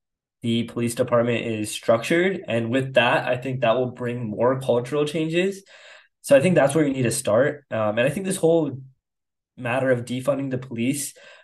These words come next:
really got out of hand, um,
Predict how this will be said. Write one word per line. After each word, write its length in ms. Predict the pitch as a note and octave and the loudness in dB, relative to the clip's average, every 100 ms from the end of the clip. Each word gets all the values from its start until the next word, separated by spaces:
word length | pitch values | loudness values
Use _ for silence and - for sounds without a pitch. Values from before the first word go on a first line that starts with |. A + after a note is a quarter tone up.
| _ | _
really 280 | C3 D3 D3 | 0 2 2
got 400 | C3 C3+ C3+ - | 4 4 2 0
out 180 | A#2 C3 | 0 2
of 140 | B2 | 0
hand, 600 | - A2+ G#2+ B2+ C#3+ D3 - _ _ - | -4 -10 -6 -6 -6 -10 -14 _ _ -6
um, 500 | A#2+ A#2 A2 A2 | -2 0 0 -4